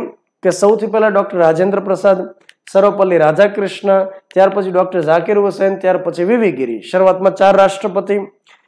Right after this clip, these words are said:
ત્યાર પછી આવે છે મિસાઇલ મેન ડોક્ટર એ પી જે અબ્દુલ કલામ અને ત્યાર પછી જે વ્યક્તિ આવે છે એ છે પ્રણવ મુખર્જી. પ્રણવ મુખર્જી કોંગ્રેસ પાર્ટીના અને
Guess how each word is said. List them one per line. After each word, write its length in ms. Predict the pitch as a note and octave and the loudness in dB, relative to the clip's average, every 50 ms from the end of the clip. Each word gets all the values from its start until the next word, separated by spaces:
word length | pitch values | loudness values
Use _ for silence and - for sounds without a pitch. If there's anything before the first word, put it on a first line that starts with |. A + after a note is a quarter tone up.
| _ _ _ _ _ _ _ _ _ _ _ _ _ _ | _ _ _ _ _ _ _ _ _ _ _ _ _ _
ત્યાર 200 | - G#3 A3 A#3+ A#3+ | 2 4 6 6 6
પછી 260 | A#3+ B3 A#3+ - B3 A3+ | 4 2 2 2 2 4
આવે 220 | G#3+ A3 A3 A3+ | 6 6 6 4
છે 120 | G#3+ A3+ | 2 0
મિસાઇલ 480 | A3 G#3+ G#3+ G#3 G#3 G#3 F#3+ F#3 D#3 C3+ | -2 -2 -2 -2 0 2 2 2 2 -2
મેન 220 | B2+ B2 A2+ G2 - - _ _ _ _ _ _ _ _ _ _ _ _ _ _ _ _ - | -4 -6 -6 -8 -12 -20 _ _ _ _ _ _ _ _ _ _ _ _ _ _ _ _ -2
ડોક્ટર 320 | E3 F#3+ F#3+ F#3+ - G3 | 0 0 0 0 -2 -2
એ 80 | G3 F#3+ | -2 -2
પી 160 | F#3 G3 G3+ | 0 -2 -2
જે 80 | F3 F#3 | -2 -2
અબ્દુલ 340 | D#3+ D#3 D#3+ F#3 F3 E3+ | -4 -2 -2 -2 -2 0
કલામ 300 | F3 F#3 F#3+ G#3 G#3+ G#3+ | 0 4 6 6 4 4
અને 300 | A3 - - F#3 F#3+ F#3 | 2 -2 -2 0 0 0
ત્યાર 280 | E3+ - F#3+ G3+ A#3 B3 | 0 2 4 4 4 4
પછી 280 | A#3 - A#3+ - A3 A3 | 2 0 -4 -4 -4 -2
જે 160 | G3+ G3+ F#3 | 0 0 0
વ્યક્તિ 340 | F3 F3+ F3+ F3+ - F#3 E3+ | 0 -2 -4 -2 -2 0 0
આવે 220 | D#3 D3+ D3+ D3+ | 2 2 0 0
છે 140 | D3 - G3+ | -2 -4 -6
એ 260 | G#3 - - E3 D#3+ | -6 -4 -4 -4 -4
છે 120 | D#3+ F3 | -4 -6
પ્રણવ 320 | F#3 - - F3+ F#3 F#3+ G3 | -8 -2 0 2 2 2 2
મુખર્જી. 540 | G3 G3 F#3+ F#3+ - G3 - A#2+ A#2 A#2+ A#2 A2 _ _ _ _ _ _ _ _ _ _ _ _ _ _ _ _ _ | 2 0 -2 -2 0 -2 -2 -2 -4 -10 -14 -16 _ _ _ _ _ _ _ _ _ _ _ _ _ _ _ _ _
પ્રણવ 200 | - G#3+ A#3+ C4 | 4 4 6 6
મુખર્જી 440 | C4+ C4 B3 B3+ B3+ A#3+ A#3+ A#3 B3 | 4 2 2 2 0 0 0 -2 -2
કોંગ્રેસ 440 | - G#3 G3+ G3+ G3+ G#3 A3 G#3 - - | 0 2 2 2 2 0 0 -2 -2 2
પાર્ટીના 500 | G3+ G3+ G3 G3 G#3 G#3+ G3+ G3 F#3+ F#3 F#3 E3+ D#3+ - _ _ _ _ _ _ | 2 2 2 2 0 0 2 2 2 2 0 -6 -12 -18 _ _ _ _ _ _
અને 600 | D#3+ D#3+ E3 E3 E3+ E3+ E3+ E3 E3+ D#3+ E3 E3 | -4 -2 -2 0 0 0 0 -2 -2 -4 -10 -14